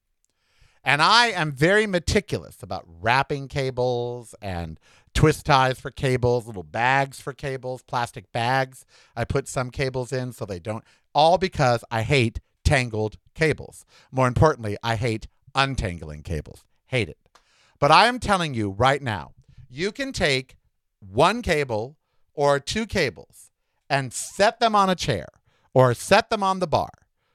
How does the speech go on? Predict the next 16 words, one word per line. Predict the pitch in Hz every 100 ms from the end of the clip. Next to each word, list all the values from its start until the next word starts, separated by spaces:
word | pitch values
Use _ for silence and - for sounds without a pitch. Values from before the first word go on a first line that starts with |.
| _ _
or | 139 147
set | 147 196 208
them | 220
somewhere. | 208 165 113 76 53 98 _ _ _ _ _ _ _ _ -
And | 156 156 156 131
they're | 151 147
not | 151 135 -
touching, | 190 196 - 240 247 254 - _ -
they're | 139
not | 147 151
intertwined, | 147 139 131 - - 233 247 247 247 233 - _
whatever. | 175 180 143 104 95 _ _
When | - 110 180 269
you | 285
come | 254 247 247
back, | 294 214 170 -